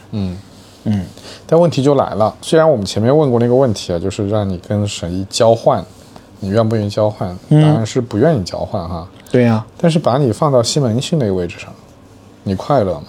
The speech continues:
Speaker 1: 你，你能像他那样快乐？
Speaker 2: 我觉得还是很快乐的。
Speaker 1: 但是你，
Speaker 2: 但是我可能也会不幸福，我觉得。
Speaker 1: 就是，就是我，因为我们现在想讲的是，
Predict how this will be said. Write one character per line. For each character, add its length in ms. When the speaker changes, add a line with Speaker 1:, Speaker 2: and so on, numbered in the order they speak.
Speaker 1:
你， 220
你 140
能 180
像 180
他 120
那 100
样 160
快 200
乐？ 60
Speaker 2:
我 160
觉 140
得 80
还 100
是 80
很 180
快 340
乐 260
的。 0
Speaker 1:
但 120
是 80
你， 160
Speaker 2:
但 140
是 60
我 140
可 200
能 120
也 140
会 160
不 160
幸 240
福， 160
我 60
觉 100
得。 120
Speaker 1:
就 100
是， 120
就 60
是 100
我， 160
因 100
为 20
我 120
们 120
现 140
在 80
想 240
讲 180
的 80
是， 300